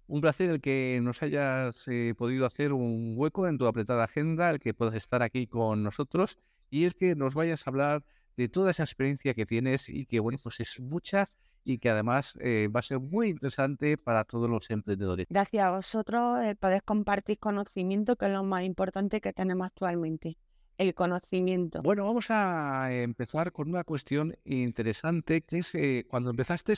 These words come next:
Speaker 1: con el desarrollo profesional como consultora y auditora interna de sistemas de calidad, y muchos emprendedores tienen alguna duda, y es, eh, ¿es rentable en una pequeña empresa implementar sistemas de calidad?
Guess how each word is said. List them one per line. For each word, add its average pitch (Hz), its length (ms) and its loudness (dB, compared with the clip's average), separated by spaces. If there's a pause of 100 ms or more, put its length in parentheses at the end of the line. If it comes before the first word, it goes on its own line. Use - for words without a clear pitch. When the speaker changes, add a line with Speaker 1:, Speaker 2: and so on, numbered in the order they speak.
Speaker 1:
con 123 420 0
el 113 200 2
desarrollo 139 640 -2
profesional 127 540 -2
como 120 140 -2
consultora 127 540 -2
y 143 60 2
auditora 135 440 0
interna 147 520 0 (120)
de 123 280 0
sistemas 151 480 -2
de 120 100 -4
calidad, 135 380 0 (180)
y 147 120 -4
muchos 214 280 -6
emprendedores 170 640 0
tienen 180 380 0
alguna 123 340 0
duda, 107 300 -2
y 147 260 2
es, - 260 -4 (160)
eh, 143 280 -2
¿es 220 100 2
rentable 190 720 0 (460)
en 151 220 0
una 175 160 2
pequeña 151 340 -2
empresa 135 560 -4
implementar 127 600 0
sistemas 151 400 -2
de 127 80 0
calidad? 170 340 -2